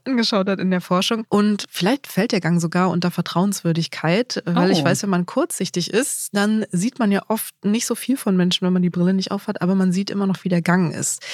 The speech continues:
Speaker 1: Vielleicht hängt das
Speaker 2: Stimmt.
Speaker 1: damit zusammen. Aber unabhängig davon gibt es zum Beispiel eine Studie zum Gang, wo man Studierenden Videoclips von anderen Studierenden gezeigt hat, die sich eben unterschiedlich fortbewegen.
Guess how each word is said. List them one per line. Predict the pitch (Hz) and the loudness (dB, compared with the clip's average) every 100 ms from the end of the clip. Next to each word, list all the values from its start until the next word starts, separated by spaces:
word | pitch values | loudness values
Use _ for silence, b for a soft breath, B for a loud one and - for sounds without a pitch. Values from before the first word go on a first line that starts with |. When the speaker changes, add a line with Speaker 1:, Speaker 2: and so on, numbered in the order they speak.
| B B | B B
Speaker 1:
Vielleicht | 175 - | 0 4
hängt | 294 233 | 4 4
das | 151 | 2
Speaker 2:
Stimmt. | 220 196 | 2 2
Speaker 1:
damit | 185 | 0
zusammen. | 196 185 208 339 - | 0 2 2 0 2
Aber | 220 226 | 4 4
unabhängig | 277 311 262 233 - | 4 0 0 -2 0
davon | 208 247 302 294 302 - | 0 0 -2 -2 -4 -2
gibt | 269 - | -2 0
es | 294 - | -2 0
zum | 254 | 2
Beispiel | 254 - - | 2 2 0
eine | 196 | 2
Studie | 196 - 240 | 0 0 -2
zum | 247 240 226 | -2 -2 0
Gang, | 208 254 196 165 190 | 2 2 2 2 2
wo | 196 | 2
man | 208 196 | 4 4
Studierenden | - 208 220 254 233 214 214 | 2 2 2 2 2 0 0
Videoclips | 196 226 220 - 202 - - - | 0 2 2 2 -2 -2 -8 -6
von | - 185 | -2 0
anderen | 294 320 208 | 2 2 2
Studierenden | - 175 180 180 175 175 | 0 0 2 4 2 0
gezeigt | 180 - 175 208 | -2 0 0 0
hat, | 180 196 | -2 0
die | |
sich | 180 185 | 0 0
eben | 185 180 | 0 0
unterschiedlich | 185 196 190 - 180 185 170 - | 0 0 0 0 0 0 0 -4
fortbewegen. | - 214 196 269 196 190 180 180 | -2 2 4 2 4 4 2 0